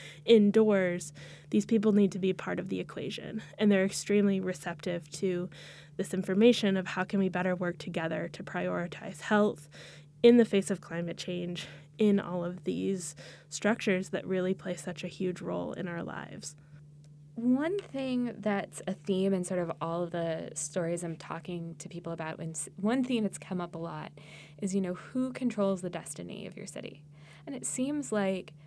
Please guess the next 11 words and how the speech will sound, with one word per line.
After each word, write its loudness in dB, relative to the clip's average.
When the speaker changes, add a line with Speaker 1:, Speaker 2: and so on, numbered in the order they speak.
Speaker 2:
when 0
it -4
comes -4
to -6
climate -8
change, -4
it's 6
out 10
of 6
our 0
control. -6